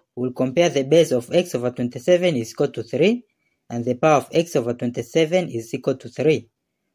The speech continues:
So it will be x over twenty-seven is equal to three.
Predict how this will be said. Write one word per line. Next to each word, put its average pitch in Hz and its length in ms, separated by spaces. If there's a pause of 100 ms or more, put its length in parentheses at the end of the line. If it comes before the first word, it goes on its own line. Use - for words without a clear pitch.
(140)
So 135 380
it 120 160
will 120 100
be 139 260
x - 440 (380)
over 120 260
twenty-seven 127 840 (600)
is 113 180
equal 151 280
to 170 380 (400)
three. 139 460